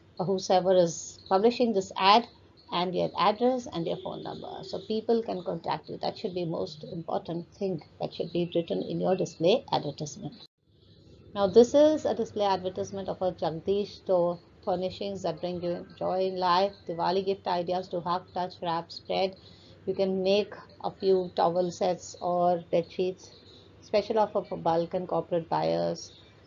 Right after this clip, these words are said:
Then you can talk about your address, Karol Bagh, New Delhi, email I D. Everything should be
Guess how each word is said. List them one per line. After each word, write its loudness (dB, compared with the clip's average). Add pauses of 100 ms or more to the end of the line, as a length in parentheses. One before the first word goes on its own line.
(100)
Then 0
you 0
can -2
talk -2
about -2
your 0
address, 0
Karol 0
Bagh, -2
New -4
Delhi, -2
email -2
I 2
D. -2 (960)
Everything -2
should -6
be 2